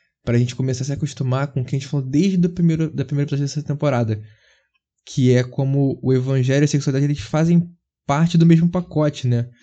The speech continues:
Né? Todos os ensinamentos de Cristo, eles nos ajudam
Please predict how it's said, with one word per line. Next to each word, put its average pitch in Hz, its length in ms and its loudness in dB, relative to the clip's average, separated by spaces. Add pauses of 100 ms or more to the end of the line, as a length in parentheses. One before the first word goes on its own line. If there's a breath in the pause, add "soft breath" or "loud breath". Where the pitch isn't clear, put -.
(960 loud breath)
Né? 131 180 0
Todos 151 240 2
os 156 40 0
ensinamentos 151 460 2
de 131 120 -2
Cristo, 139 680 -2
eles 127 560 -2 (960)
nos 131 180 0
ajudam 131 580 0